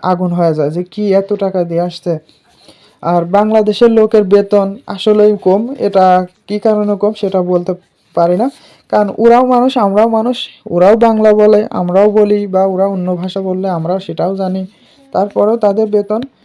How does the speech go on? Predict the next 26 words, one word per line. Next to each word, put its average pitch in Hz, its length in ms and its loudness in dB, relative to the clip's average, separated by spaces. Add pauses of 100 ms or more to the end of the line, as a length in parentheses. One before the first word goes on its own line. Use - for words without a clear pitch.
(220)
বেশি 196 260 0
থাকে 190 220 -4
আমাদের 151 320 -4
থেকে। 190 200 -2
এটা 262 220 4
হয়তো 220 260 0
এজেন্সি 202 580 0
তাদের 185 320 0
সাথে 190 360 -6
যেভাবে 180 340 -2
কন্ট্যাক্ট 202 420 -6
করে 226 200 -2
কোম্পানির 202 600 -6
সাথে, 233 200 -2 (420)
সেই 214 240 0
অনুযায়ী 202 420 -2
তাদের 185 280 -2
বেতনগুলো 165 540 -2
হয়। 151 220 -4 (920)
আর 185 160 -4
আমাদের 226 480 0
দেশের 233 300 2
বেতনটা 208 480 0
আসলেই 202 460 -2
কম, 202 220 -2 (680)
এটা 247 220 0